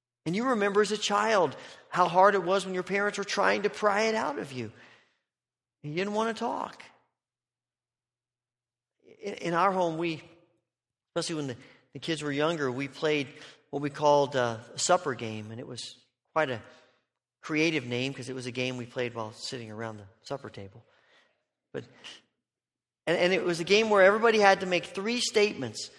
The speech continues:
about something that happened that day. The trick is that two of them were false and one of them was true.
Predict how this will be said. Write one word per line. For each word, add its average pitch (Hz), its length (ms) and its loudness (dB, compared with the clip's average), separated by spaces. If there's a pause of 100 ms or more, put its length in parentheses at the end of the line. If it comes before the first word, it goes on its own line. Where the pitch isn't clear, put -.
(320)
about 151 180 4
something 220 380 0
that 196 80 -2
happened 165 480 0
that 127 200 -4
day. 117 240 -6 (1300)
The 135 60 -12
trick 262 260 -2
is 156 140 2
that 143 180 0
two 240 220 -2
of 226 80 -2
them 202 160 2
were 156 80 0
false 147 500 2
and 135 100 -6
one 156 160 -2
of 151 80 -6
them 139 160 -6
was 120 140 -12
true. 113 340 -8